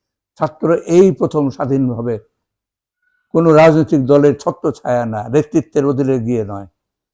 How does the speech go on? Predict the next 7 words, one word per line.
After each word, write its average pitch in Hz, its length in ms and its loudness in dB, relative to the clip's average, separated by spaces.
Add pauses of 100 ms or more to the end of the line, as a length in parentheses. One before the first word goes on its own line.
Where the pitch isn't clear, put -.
(140)
ছাত্ররা 175 360 0
এই 151 60 2
পুরাতন 170 580 2 (360)
এইসব 214 160 -6
বয়স্ক 156 480 2
অপদার্থ 160 680 0
লোকদের, 135 380 -2